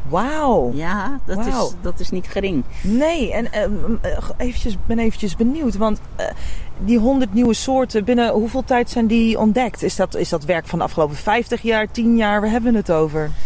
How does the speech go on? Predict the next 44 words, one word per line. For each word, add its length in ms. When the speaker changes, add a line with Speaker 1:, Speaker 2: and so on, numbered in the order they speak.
Speaker 2:
Nou, 240
dat 140
is 140
een, 200
een 300
mix 300
van 300
dingen. 480
Eh, 380
je 100
gaat 260
ergens 300
naartoe 520
en 380
je 120
vangt 340
wat 460
en 200
je 80
komt 300
iets 240
tegen 440
waarvan 360
je 120
denkt, 320
"Dat 140
is 140
misschien 360
niet 160
beschreven." 640
Dan 100
ga 160
je 80
in 120
de 80
literatuur 600
kijken, 400
dan 120
ga 180
je 160
in 220
de 180
collecties 560
kijken. 480